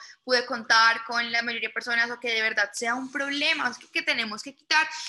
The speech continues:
de verdad que es un problema abortar ya, o sea, es mi decisión, a nadie le tiene que importar, absolutamente nadie, porque soy yo quien va a sufrir los cambios, soy yo mujer quien va a sufrir como, no, las diferencias son de verdad múltiples esferas en las que nos puede afectar.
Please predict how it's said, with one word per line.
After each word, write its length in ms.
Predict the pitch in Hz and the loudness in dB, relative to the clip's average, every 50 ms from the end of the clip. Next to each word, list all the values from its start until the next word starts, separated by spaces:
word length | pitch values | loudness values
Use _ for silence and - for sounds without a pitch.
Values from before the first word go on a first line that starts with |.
| - - | -14 -4
de 120 | _ 285 311 | _ 4 4
verdad 240 | 285 269 262 214 - | 4 4 2 0 0
que 80 | - 247 | -2 -6
es 60 | 254 | -6
un 120 | 285 285 | -8 -10
problema 440 | - - 294 285 294 302 294 294 294 | -10 -10 -10 -10 -8 -12 -12 -10 -10
abortar 480 | 294 277 254 - _ - 240 247 254 - - | -10 -10 -10 -6 _ -2 0 0 -2 -4 -4
ya, 260 | 247 262 269 277 277 269 | -2 0 2 2 2 0
o 20 | 269 | -2
sea, 160 | 269 262 247 247 | -2 -2 -2 -2
es 40 | 247 | -6
mi 140 | 240 247 262 | -10 -10 -10
decisión, 500 | 269 269 247 240 269 277 277 285 277 277 | -10 -12 -10 -6 -4 -2 -2 -2 0 0
a 80 | 269 | 0
nadie 300 | 269 262 247 233 220 220 | 0 0 -2 -2 -4 -8
le 80 | 254 254 | -8 -8
tiene 200 | - 226 202 - | -10 -14 -16 -14
que 100 | _ 240 | _ -18
importar, 460 | 240 _ 262 254 - - 269 277 269 | -12 _ -10 -10 -2 2 2 2 2
absolutamente 680 | 262 254 262 - 254 233 226 - - 220 226 220 - 247 | 0 -2 -4 -8 -10 -12 -6 -6 -6 -6 -4 -8 -6 -4
nadie, 180 | 262 262 269 | -4 -4 -4
porque 240 | 269 262 247 - 254 | -4 -4 -6 -6 -6
soy 220 | - - 202 190 180 | -4 -8 -8 -8 -6
yo 220 | 175 233 240 247 247 | 0 0 0 0 0
quien 160 | - 226 220 | -4 -4 -4
va 60 | 214 | -4
a 60 | 214 214 | -4 -4
sufrir 220 | 214 - 220 214 | -6 -10 -8 -6
los 140 | 214 220 - | -6 -8 0
cambios, 280 | - 240 240 226 226 | 0 0 0 0 -8
soy 100 | 220 196 | -8 -8
yo 220 | 190 196 202 202 202 | -6 -6 -6 -8 -8
mujer 400 | 214 220 226 262 277 262 269 269 - - - - - - - _ | -10 -10 -2 2 2 2 2 0 -4 -12 -14 -16 -18 -20 -20 _
quien 160 | - 262 240 | -8 -2 -2
va 40 | 214 | 0
a 40 | 190 | -2
sufrir 320 | 190 202 - 240 233 - | -2 -6 -10 -12 -12 -12
como, 180 | - 262 254 247 226 233 - - _ _ _ _ _ - _ _ _ _ _ - - - - - - - - - - - _ 285 | -12 -12 -8 -8 -8 -10 -10 -18 _ _ _ _ _ -20 _ _ _ _ _ -14 -14 -14 -14 -14 -20 -20 -20 -20 -20 -20 _ -2
no, 180 | 302 294 285 285 285 269 | -2 -2 -2 -2 -2 -2
las 120 | 277 277 | -2 -2
diferencias 640 | 269 285 254 302 285 277 277 294 277 262 269 277 269 | -2 -2 0 0 0 0 0 0 0 0 0 -2 -4
son 260 | 285 269 233 214 - | -8 -10 -12 -8 -2
de 80 | - 330 | 0 2
verdad 300 | 330 294 277 247 - 226 | 2 4 2 0 0 -2
múltiples 520 | 254 269 277 269 - 285 - - 302 302 | -6 -8 -8 -8 -8 -10 -6 -4 -4 -4
esferas 360 | 294 269 - 247 220 208 208 | -4 -2 -2 -2 -2 -2 -4
en 100 | 240 254 | -4 -6
las 140 | 262 254 - | -6 -8 -8
que 80 | - 247 | -10 -10
nos 180 | 226 226 - | -10 -12 -6
puede 160 | - 202 190 | -2 0 0
afectar. 640 | 202 - 226 - - _ - 311 339 349 349 349 | 0 0 -4 -8 2 _ 6 8 8 8 6 4